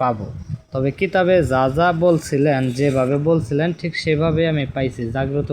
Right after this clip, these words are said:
করে দিছেন, তার সাথে আপনি এজাজতনামাও দিয়ে দিছেন। তো আপনাকে অসংখ্য ধন্যবাদ।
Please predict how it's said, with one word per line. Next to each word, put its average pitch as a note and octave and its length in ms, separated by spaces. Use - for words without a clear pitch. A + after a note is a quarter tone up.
করে C#3 240
দিছেন, C3 340
তার B2+ 240
সাথে C#3+ 280
আপনি A#2 300
এজাজতনামাও C#3+ 720
দিয়ে B2+ 220
দিছেন। G#2 340
তো D3 60
আপনাকে D#3+ 420
অসংখ্য D#3+ 360
ধন্যবাদ। B2+ 540